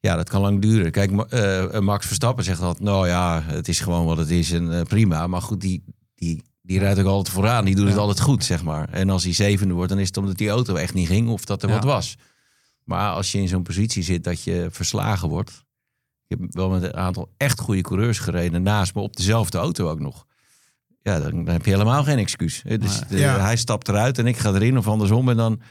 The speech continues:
Speaker 1: en dan zie je gewoon van, oeh.
Speaker 3: Hoe dan?
Speaker 1: Ja,
Speaker 3: Ja, ja,
Speaker 1: ja,
Speaker 3: ja.
Speaker 1: want, eh, dat is wel ingewikkeld.
Speaker 2: Ja.
Speaker 3: En dat had hij natuurlijk ook in, eh, Monaco. Als hij hem op pole zet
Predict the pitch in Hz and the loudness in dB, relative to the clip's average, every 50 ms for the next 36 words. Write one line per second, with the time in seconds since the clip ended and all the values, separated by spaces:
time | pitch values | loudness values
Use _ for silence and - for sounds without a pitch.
0 | _ _ _ _ _ - 117 - 113 101 95 110 113 110 101 110 110 110 107 101 | _ _ _ _ _ -8 -2 0 2 4 6 6 6 4 4 4 2 2 2 2
1 | 95 104 104 98 - - - - _ - - 175 135 101 101 98 92 110 151 185 | 2 0 0 0 -2 -4 -10 -14 _ -4 0 2 4 4 4 6 6 6 6 6
2 | 151 123 98 - 101 95 95 - - 117 123 127 127 123 120 113 117 113 107 - | 4 4 2 2 2 0 -4 -6 -2 0 0 2 2 4 4 4 4 2 0 -2
3 | - - - 90 90 90 - - - - 123 127 131 143 123 127 135 139 156 131 | -6 -6 -6 -8 -10 -10 -12 -16 -8 -4 -2 0 0 2 2 2 0 0 0 -2
4 | 123 - 123 123 107 - - - - - _ _ _ _ _ _ _ _ _ _ | -2 0 0 -2 -2 -2 -4 -10 -12 -14 _ _ _ _ _ _ _ _ _ _
5 | _ _ - 117 101 98 - - - - _ _ _ - 135 123 104 92 87 92 | _ _ -6 -6 -6 -6 -6 -10 -16 -20 _ _ _ 0 2 2 2 2 -2 -4
6 | 90 - 92 101 95 90 113 107 123 135 - 151 143 131 131 127 123 123 113 101 | -6 -4 -4 -4 -2 -2 0 0 0 0 0 0 2 2 4 4 4 2 2 0
7 | - - _ _ - 135 120 123 120 123 117 113 - - 104 95 110 - - - | -2 -8 _ _ -4 -2 0 2 2 2 2 2 0 0 -2 -2 -4 -6 -10 -18
8 | - _ _ - - - 90 95 98 95 90 - 120 120 123 113 113 110 113 131 | -20 _ _ -12 -6 -4 0 0 0 0 0 0 -2 0 0 2 2 2 2 0
9 | 123 - - | -2 -6 -14